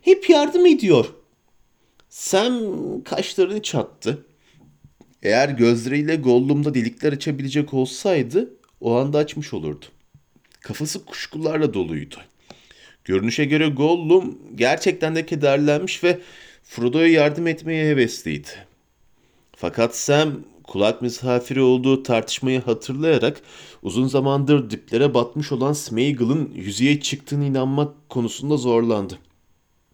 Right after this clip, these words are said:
En azından o ses tartışmada son sözü söylememişti.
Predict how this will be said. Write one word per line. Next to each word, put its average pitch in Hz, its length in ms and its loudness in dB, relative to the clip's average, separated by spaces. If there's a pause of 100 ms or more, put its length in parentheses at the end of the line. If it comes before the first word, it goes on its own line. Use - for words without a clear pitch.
(640)
En 104 120 -2
azından 139 640 0 (640)
o 120 840 6
ses - 400 -8
tartışmada 117 840 -4 (320)
son 123 300 -2
sözü 123 220 -8
söylememişti. 131 680 -4